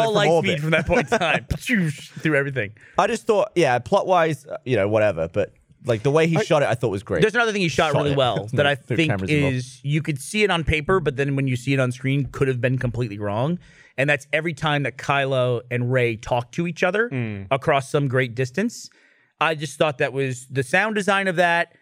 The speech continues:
Speaker 2: and the way he shot it, it worked.
Speaker 1: 'Cause
Speaker 2: Like,
Speaker 1: it was
Speaker 2: even
Speaker 1: like
Speaker 2: the
Speaker 1: they
Speaker 2: mechanic
Speaker 1: were
Speaker 2: of where she pulls out her blaster on the first encounter,
Speaker 3: Right.
Speaker 2: uh, that set that up, and it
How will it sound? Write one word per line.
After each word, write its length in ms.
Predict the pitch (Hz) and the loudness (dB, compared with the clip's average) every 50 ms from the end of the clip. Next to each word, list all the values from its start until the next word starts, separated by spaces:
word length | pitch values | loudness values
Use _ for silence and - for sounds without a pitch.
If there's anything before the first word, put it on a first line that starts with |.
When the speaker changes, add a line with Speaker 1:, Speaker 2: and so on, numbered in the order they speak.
| _ _ _ _ _ _ _ _ _ _ - | _ _ _ _ _ _ _ _ _ _ 0
Speaker 2:
and 260 | 131 139 135 135 135 | 0 2 2 2 2
the 80 | 139 135 | 0 0
way 340 | 135 135 160 170 175 175 | 2 2 4 4 4 4
he 180 | 170 156 165 160 | 2 0 0 -2
shot 420 | - - - 160 156 151 143 131 | -2 0 2 2 4 4 2 2
it, 200 | 127 117 113 - _ - 123 - | 0 -2 -6 -8 _ -14 -10 -2
it 200 | - 139 127 117 | 0 0 0 2
worked. 540 | 156 147 143 135 107 - - - - - - - _ _ _ - | 0 2 2 2 0 -2 -6 -20 -20 -20 -20 -20 _ _ _ 0
Speaker 1:
'Cause 60 | 147 | 2
Speaker 2:
Like, 60 | 160 | 2
Speaker 1:
it 20 | 160 | 4
was 80 | 156 | 2
Speaker 2:
even 100 | - - | 2 4
Speaker 1:
like 160 | 156 156 151 127 | 4 2 2 2
Speaker 2:
the 40 | - | 0
Speaker 1:
they 40 | 214 | 0
Speaker 2:
mechanic 140 | 196 190 139 131 | 0 2 2 0
Speaker 1:
were 40 | 127 | 2
Speaker 2:
of 40 | 147 | 2
where 120 | 160 160 | 2 0
she 120 | - - 151 | 0 -2 0
pulls 240 | 127 160 160 151 165 | 2 2 2 4 2
out 80 | 151 | 2
her 80 | 143 131 | 2 0
blaster 460 | 117 123 123 131 139 131 - - 175 | 0 2 2 0 0 -2 0 0 0
on 60 | 156 | 0
the 80 | 127 117 | 0 -4
first 320 | - 131 135 143 139 - | -2 -2 -2 -2 0 -2
encounter, 520 | 139 120 110 113 120 127 147 180 220 - - - _ _ _ _ _ _ _ _ _ _ _ _ - | -4 -2 0 0 0 2 2 0 0 -2 -8 -20 _ _ _ _ _ _ _ _ _ _ _ _ 0
Speaker 3:
Right. 180 | 135 131 113 | 0 2 4
Speaker 2:
uh, 280 | 139 135 131 123 123 - _ - 151 | 4 4 4 2 2 0 _ -6 0
that 280 | 147 180 170 160 - | 2 2 2 0 -4
set 300 | - - - 196 175 - - | -10 -2 0 0 0 2 2
that 140 | 160 151 147 | 2 2 4
up, 240 | 147 147 135 - - | 4 2 2 0 -2
and 140 | 139 139 139 | -2 -2 -2
it 80 | 117 | -2